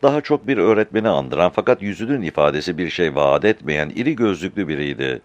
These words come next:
İnce uzun boylu, kırpık bıyıkları yakadan düğmeli ve beli kemerli Kafkas gömleği, aynı kumaştan çizme pantolonu ve çizmeleriyle ortada daima meşgul, daima acele işi olan bir adam gibi gezerdi.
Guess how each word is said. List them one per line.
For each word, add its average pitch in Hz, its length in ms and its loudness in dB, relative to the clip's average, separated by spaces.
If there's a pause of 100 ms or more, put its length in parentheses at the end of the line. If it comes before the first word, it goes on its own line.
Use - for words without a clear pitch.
(460)
İnce 165 280 2
uzun 110 380 -2
boylu, 69 340 0
kırpık 123 440 -4
bıyıkları 85 460 0
yakadan 90 520 2
düğmeli 71 540 -4
ve 95 160 -2
beli 123 200 0
kemerli 117 460 0
Kafkas 110 480 0
gömleği, 76 460 -4
aynı 113 280 0
kumaştan 104 480 -2
çizme 92 380 -6
pantolonu 71 720 -4 (380)
ve 147 120 2
çizmeleriyle 113 720 0
ortada 80 560 0
daima 73 420 0
meşgul, 71 500 -6
daima 85 480 2
acele 85 320 -2
işi 80 200 -4
olan 78 280 0
bir 73 240 -4
adam 87 280 -2
gibi 71 220 -8
gezerdi. 64 760 -4